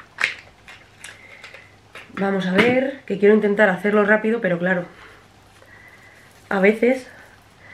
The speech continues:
Vale, también, bueno, esto fue de Papá Noel, pero igualmente os lo enseñé por Instagram, yo lo voy a enseñar aquí.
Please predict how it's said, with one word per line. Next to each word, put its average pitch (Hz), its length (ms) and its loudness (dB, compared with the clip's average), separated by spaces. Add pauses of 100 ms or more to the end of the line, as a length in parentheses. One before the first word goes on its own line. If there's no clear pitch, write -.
(540)
Vale, 220 280 4
también, 240 520 4
bueno, 262 180 4
esto 269 160 0
fue 277 120 4
de 277 60 4
Papá 247 180 2
Noel, 240 180 0
pero 233 120 -2
igualmente 208 360 0
os 196 40 -2
lo 202 80 -4
enseñé 190 260 -4
por 196 100 -6
Instagram, 196 400 0
yo 202 60 0
lo 185 80 -2
voy 180 80 0
a - 20 2
enseñar 175 220 0
aquí. 254 320 0